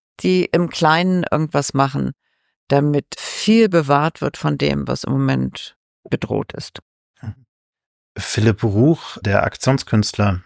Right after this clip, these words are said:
Speaker 2: der ganz viel gegen die A F D gemacht hat in den letzten Jahren, hat, äh, vor ein paar Wochen zu mir auch in dem Format hier gesagt,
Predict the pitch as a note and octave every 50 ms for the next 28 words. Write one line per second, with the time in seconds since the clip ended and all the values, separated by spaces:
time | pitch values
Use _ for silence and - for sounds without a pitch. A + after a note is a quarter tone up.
0 | _ _ _ - A2 G2 F#2+ G2 G2+ - A2+ A2 A2 - - - B2 A2+ G#2 -
1 | A2+ G#2 A2+ G2 G#2 G2 F2+ G2+ G#2 - - - A2+ A2+ A2+ A2 G#2+ - - -
2 | G#2+ - G2+ G2 G2+ G2 G2 F#2+ F#2 - - - - G2+ F#2+ F#2+ F#2+ F#2+ F#2+ G#2
3 | _ _ _ _ _ _ _ _ _ - - G#2 G#2 - - - - - - -
4 | - - - A2 G#2 - G#2+ G#2 G2+ A2 - - C3+ A#2+ - - - A2 G#2 G#2
5 | G2+ G2+ G2+ G2+ G2 G#2 - - G#2 - - G#2+ G2+ F#2 F#2 - - G#2 F#2+ F#2
6 | F#2+ G2 - - - G#2 F#2 G2+ G2 F#2 G2+ G2 G2 - -